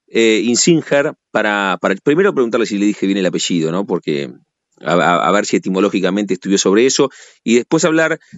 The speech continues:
de este estreno en el Teatro Colón el próximo viernes veinticinco de octubre a las ocho de la noche, el Teatro Colón en la Ciudad Autónoma de Buenos Aires,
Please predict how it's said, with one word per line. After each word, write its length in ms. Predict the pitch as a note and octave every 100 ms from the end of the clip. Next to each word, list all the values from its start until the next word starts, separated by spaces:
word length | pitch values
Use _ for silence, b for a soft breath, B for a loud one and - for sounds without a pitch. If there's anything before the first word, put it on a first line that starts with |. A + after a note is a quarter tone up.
| _
de 80 | -
este 180 | -
estreno 500 | C3+ - E3 D3 D3
en 100 | -
el 80 | A#2
Teatro 240 | B2 C3 A#2
Colón 320 | A#2+ D3 C3+
el 100 | A2+
próximo 380 | A#2 - A#2 G#2+
viernes 480 | A#2+ B2 B2 A#2+
veinticinco 580 | - G2+ F#2+ F#2+ C3+ B2+
de 60 | A#2
octubre 520 | G2+ - B2+ A2 A2
a 80 | -
las 200 | F2+ - -
ocho 260 | C3 -
de 40 | A2
la 100 | A2+
noche, 380 | B2 G2 A#2+ A2+
el 100 | -
Teatro 220 | F#2+ F#2
Colón 240 | F2 A#2 C3+
en 100 | F#2+
la 80 | E2
Ciudad 220 | G2 F#2
Autónoma 320 | F2+ G2+ G2+
de 80 | G2+
Buenos 260 | A2 A#2
Aires, 400 | C3+ B2 A2+ B2